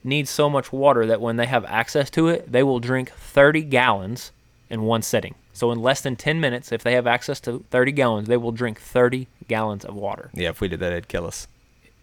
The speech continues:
Speaker 1: If a cow did it, it would kill it.
Speaker 2: Yeah,
Speaker 1: Like, it would
Speaker 2: that's crazy.
Speaker 1: kill
Speaker 2: Yeah.
Speaker 1: so many different animals, but they have special things going on in their body, um,
Speaker 2: So
Speaker 1: that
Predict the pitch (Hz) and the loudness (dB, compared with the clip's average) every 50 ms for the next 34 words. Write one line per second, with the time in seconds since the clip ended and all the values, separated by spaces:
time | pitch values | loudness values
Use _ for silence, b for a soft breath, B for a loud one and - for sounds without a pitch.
0 | _ _ _ - 107 - - - - - - 175 185 165 131 113 101 95 90 - | _ _ _ -10 -8 -8 -10 -8 -4 0 2 4 4 4 4 2 0 0 -4 -4
1 | 107 107 107 - - - 104 90 85 120 120 123 107 104 104 - - - 143 143 | -4 -4 -4 -4 -4 -4 -4 -4 0 2 2 2 2 2 0 -4 -2 0 0 0
2 | 139 131 - - 151 147 135 127 120 - - 110 104 98 147 143 147 143 135 131 | 0 0 0 2 2 4 4 2 0 -2 -2 -2 0 4 4 2 2 2 0 -2
3 | 123 117 110 117 - _ - 123 120 - - 113 110 117 123 117 101 92 104 107 | -4 -4 -6 -8 -12 _ -2 -2 -2 -2 -2 -6 -4 -2 -2 -2 -4 -6 -10 -8
4 | 120 120 113 - 127 135 143 139 123 - - - 127 - - 127 - - 131 127 | -6 -6 -4 -2 -2 0 0 -2 -2 -2 -4 -4 -4 -4 -4 -8 -4 -4 -4 -4
5 | 123 117 - 131 117 113 113 110 110 107 107 104 101 110 117 131 127 120 110 107 | -4 -2 -2 -2 -2 -2 -2 -4 -4 -4 -4 -2 2 4 6 6 6 4 0 -4
6 | - b b b b b b b b - 107 107 104 107 110 117 127 _ _ _ | -8 b b b b b b b b -6 -4 -2 -2 -4 -6 -8 -12 _ _ _
7 | _ 202 139 107 143 139 120 - - | _ -16 0 4 6 6 6 4 0